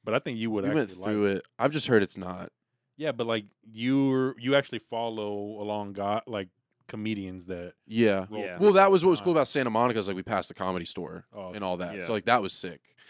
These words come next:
Speaker 2: And, like, I wanted to go by the, the Hundred Thieves compound and see that.
Speaker 1: Yeah.
Speaker 3: Ooh, yeah.
Speaker 1: I guess that's
Speaker 2: But,
Speaker 1: what I'm thinking about.
Speaker 2: yeah.
Speaker 3: That's Santa
Speaker 2: That's
Speaker 3: Monica.
Speaker 2: more Santa Monica area.
Speaker 3: Okay.
Speaker 1: Okay.
Speaker 3: How far is that? That's not far from L A though, is it?
Speaker 2: Forty-five minutes.
Speaker 3: Okay. Yeah, I'll probably do a whirlwind trip around there.
Speaker 2: Yeah, no, it wasn't bad. 'Cause we took one of those, like,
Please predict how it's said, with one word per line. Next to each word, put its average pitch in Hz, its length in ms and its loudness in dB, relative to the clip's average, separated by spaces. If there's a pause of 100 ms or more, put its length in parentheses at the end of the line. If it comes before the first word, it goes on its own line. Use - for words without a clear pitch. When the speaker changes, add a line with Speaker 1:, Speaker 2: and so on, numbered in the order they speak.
(120)
Speaker 2:
And, 123 180 2
like, 113 260 4
I 113 120 4
wanted 110 280 4
to 101 80 -2
go 101 140 2
by 95 180 2
the, 98 200 -2
the 95 120 -4
Hundred 92 220 -6
Thieves 92 260 -8
compound 90 540 -6
and 80 80 -16
see 92 180 -12
that. 85 320 -12
Speaker 1:
Yeah. 104 160 -20
Speaker 3:
Ooh, 107 180 -12
yeah. 87 220 -10
Speaker 1:
I - 40 -12
guess 127 100 -4
that's 98 120 -4
Speaker 2:
But, 90 100 -8
Speaker 1:
what 98 80 -12
I'm 92 80 -18
thinking 87 240 -20
about. 87 100 -18
Speaker 2:
yeah. 98 220 0
Speaker 3:
That's 113 120 -10
Santa 110 180 -6
Speaker 2:
That's 147 240 2
Speaker 3:
Monica. - 40 0
Speaker 2:
more 131 80 2
Santa 101 220 -2
Monica 87 340 -6
area. 95 260 -10
Speaker 3:
Okay. 90 160 -16 (240)
Speaker 1:
Okay. 92 160 -20 (240)
Speaker 3:
How 185 120 -8
far 220 120 -6
is 190 60 -8
that? 196 120 -8
That's 180 120 -10
not - 120 -8
far 98 120 -6
from 87 140 -14
L 98 140 -8
A 131 80 -6
though, - 160 -16
is - 120 -20
it? - 80 -16 (340)
Speaker 2:
Forty-five 104 320 0
minutes. - 220 -20 (160)
Speaker 3:
Okay. 85 220 -16 (120)
Yeah, 117 200 -14
I'll 135 80 -12
probably 113 220 -4
do 90 180 -8
a 87 80 -10 (120)
whirlwind 90 360 -8
trip 85 200 -16
around 90 160 -18
there. 92 180 -20 (220)
Speaker 2:
Yeah, 92 200 -10
no, 87 100 -12
it 95 80 -8
wasn't 87 220 -10
bad. - 200 -10 (160)
'Cause 113 120 -2
we 127 80 4
took 139 180 0
one 120 100 2
of 113 60 4
those, 98 120 2
like, 90 240 -6